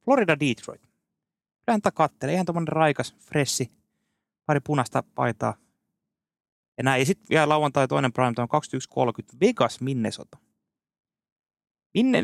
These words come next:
Minnesota ero Vegasiin tähän viikkoon lähettäessä on kuusi pinnaa. Nimenomaan siinä viivalla. Niillä on alkuviikolla nyt San Jose, eli varmat kaksi pinnaa.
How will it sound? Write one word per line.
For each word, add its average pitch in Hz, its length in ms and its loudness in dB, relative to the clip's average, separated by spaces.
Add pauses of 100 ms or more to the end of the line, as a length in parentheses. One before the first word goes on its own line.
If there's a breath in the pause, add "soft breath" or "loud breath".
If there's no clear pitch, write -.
(140)
Minnesota 214 380 2
ero 214 180 4
Vegasiin 180 360 2
tähän 175 180 2
viikkoon 170 340 2
lähettäessä 151 440 0
on 127 100 -4
kuusi 156 360 2
pinnaa. 104 320 -2
Nimenomaan 135 400 0
siinä 160 220 0
viivalla. 113 480 0
Niillä 123 180 0
on 165 60 2
alkuviikolla 143 440 2
nyt 113 120 -6
San 175 260 2
Jose, 147 300 0
eli 127 140 0
varmat 135 300 0
kaksi - 280 -2
pinnaa. 135 380 0